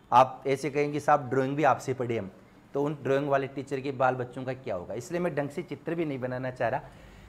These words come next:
देखिएगा, लेकिन आपको समझाने के हिसाब से बता सकता हूँ। ये क्या है साथियों? उत्तर है। ये क्या है? ये क्या है?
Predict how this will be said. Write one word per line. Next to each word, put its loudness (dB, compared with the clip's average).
देखिएगा, -6
लेकिन 6
आपको 10
समझाने 8
के 0
हिसाब 6
से -4
बता 4
सकता -2
हूँ। -10
ये 2
क्या 6
है 8
साथियों? 4
उत्तर 6
है। 2
ये 2
क्या 6
है? 2
ये 0
क्या 6
है? 2